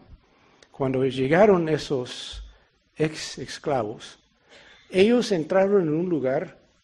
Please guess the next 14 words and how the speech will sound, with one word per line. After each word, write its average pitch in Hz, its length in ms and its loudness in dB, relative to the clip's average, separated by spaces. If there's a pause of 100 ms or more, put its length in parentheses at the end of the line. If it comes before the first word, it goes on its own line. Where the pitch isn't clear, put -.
(200)
que 165 180 -8
esa 202 240 -10
cooperativa 190 720 -4
t-, 208 220 -14
tenía 208 500 0
responsabilidad. 185 1040 -4 (1300)
Entonces, 165 380 -14 (180)
allá 180 480 -8 (960)
explotó 160 840 -6
un 156 120 -8
conflicto, 123 540 -12 (1500)
eh, 135 160 -12
una 143 180 -6
pelea. 165 380 0